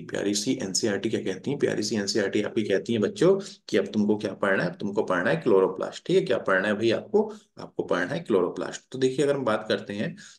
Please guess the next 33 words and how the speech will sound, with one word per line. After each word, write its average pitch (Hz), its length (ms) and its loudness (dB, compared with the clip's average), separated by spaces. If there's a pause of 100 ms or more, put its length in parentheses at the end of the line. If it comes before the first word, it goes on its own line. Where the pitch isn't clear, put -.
so 139 160 4
maturity 160 540 6
of 160 120 0
a 160 60 0
chloroplast 98 600 0
of 110 200 -2
the 113 140 2
green 135 320 -2
plant 92 300 0
are 127 100 -6
found 98 320 -2
in 180 140 2
mesophyll 101 420 0
cell। 90 160 -6
ज्यादातर 123 440 -2
आपको 117 260 -2
जो 110 120 -2
chloroplast 104 580 -2
मिलेंगे, 104 400 0 (300)
वे 110 120 2
मिलेंगे 101 360 -2
किसमें? 156 300 -2 (320)
Mesophyll 110 500 4
cell 87 260 -2
में, 90 160 -8
ठीक 185 140 -8
है? 180 80 -4
Mesophyll 113 520 -2
cell, 110 320 0 (100)
leaf 110 240 0
cell, 107 340 2
है 147 60 -2
ना? 220 160 -2